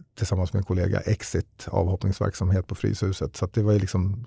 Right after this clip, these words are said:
det vart en rivstart egentligen för att jobba egentligen mot extremism, fast inte sådär, äh, radikalt vänster, liksom så, utan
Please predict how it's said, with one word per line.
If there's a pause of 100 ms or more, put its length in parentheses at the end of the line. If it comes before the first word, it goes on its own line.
det
vart
en
rivstart
egentligen
för
att
jobba
egentligen (540)
mot (180)
extremism,
fast
inte
sådär,
äh, (880)
radikalt
vänster,
liksom
så,
utan